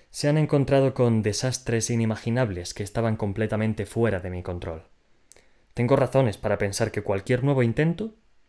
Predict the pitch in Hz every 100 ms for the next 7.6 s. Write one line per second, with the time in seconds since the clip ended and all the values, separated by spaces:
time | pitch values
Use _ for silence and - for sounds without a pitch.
0 | _ - - 95 92 120 120 113 117 110
1 | 98 - 95 - 107 - _ _ _ _
2 | - - - - - - - - 104 -
3 | 117 110 - 107 107 107 104 101 135 139
4 | - 117 123 110 117 113 98 90 110 90
5 | 82 - - 120 110 147 151 147 131 127
6 | 120 113 110 110 107 90 - 120 127 120
7 | 113 101 - 110 - 87